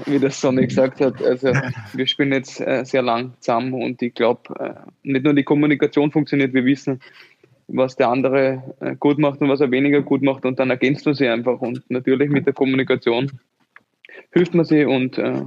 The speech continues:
ich glaub, wenn man so lang beieinander spielt, äh, dann kennt man den anderen wirklich gut und deswegen funktioniert das auch. Ich glaub, hinten haben wir eigentlich immer eine Gruppe beieinander,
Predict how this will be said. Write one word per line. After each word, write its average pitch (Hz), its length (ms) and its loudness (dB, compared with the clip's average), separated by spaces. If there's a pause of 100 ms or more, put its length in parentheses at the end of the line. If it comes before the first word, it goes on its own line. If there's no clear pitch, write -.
(160)
ich - 360 -20
glaub, 123 200 2
wenn 123 140 4
man 123 100 -2
so - 120 0
lang 117 240 0
beieinander 117 340 2
spielt, 117 380 0 (100)
äh, 127 140 -4
dann 120 180 -4
kennt 113 180 0
man 117 120 0
den 117 80 2
anderen 113 260 0
wirklich 120 400 0
gut 117 220 2
und 117 240 -4 (580)
deswegen 120 720 -2
funktioniert 131 500 0
das 135 140 0
auch. 120 100 4
Ich 117 120 0
glaub, - 300 -2
hinten 131 400 -2 (560)
haben 127 140 0
wir 123 60 2
eigentlich 127 160 0
immer 135 340 2
eine - 840 -8
Gruppe 131 280 0
beieinander, 123 600 0